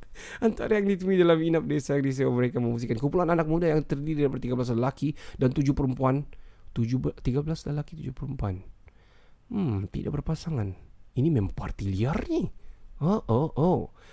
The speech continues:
Um, terlibat dengan aktiviti tidak bermoral. Memang kau tidak bermoral, bo-, molar lah. Tidak bermoral kamu. Kebanyakan mereka datang dari barang lepas ke banglo mewah itu untuk berpesta tanpa menghiraukan pandemik covid sembilan belas yang makin menggila.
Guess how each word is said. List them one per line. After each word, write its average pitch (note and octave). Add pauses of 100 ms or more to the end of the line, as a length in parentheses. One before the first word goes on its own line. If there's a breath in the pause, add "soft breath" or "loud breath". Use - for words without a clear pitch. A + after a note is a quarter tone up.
(500 soft breath)
Um, E3+ (400)
terlibat E3+
dengan D3
aktiviti D3
tidak A2+
bermoral. A2 (240)
Memang C3+
kau -
tidak G#2
bermoral, G2
bo-, A2
molar F#2+
lah. G2
Tidak F#3+
bermoral E3+
kamu. G2+ (240 soft breath)
Kebanyakan C3+
mereka C#3+
datang C3+
dari B2+
barang B2+
lepas C#3+
ke -
banglo A#2+
mewah A#2
itu C#3 (320 loud breath)
untuk F#3
berpesta F#3
tanpa C#3+
menghiraukan A#2
pandemik A2
covid A2
sembilan G#2
belas G2+ (240 loud breath)
yang A#2+
makin G#2
menggila. G2